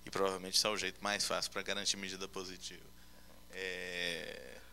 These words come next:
é, é claro que ainda, ainda tem que provar um monte de coisa pra mostrar que isso acontece tipicamente, mas, em princípio, esses critérios de compacto recorrente podem ser adaptados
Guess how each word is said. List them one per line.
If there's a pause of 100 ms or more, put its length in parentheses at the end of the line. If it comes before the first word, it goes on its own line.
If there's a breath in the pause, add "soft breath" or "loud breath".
(760 loud breath)
é,
é
claro
que
ainda,
ainda
tem
que
provar
um
monte
de
coisa
pra
mostrar
que
isso
acontece
tipicamente,
mas, (460 loud breath)
em
princípio,
esses
critérios
de
compacto
recorrente
podem
ser
adaptados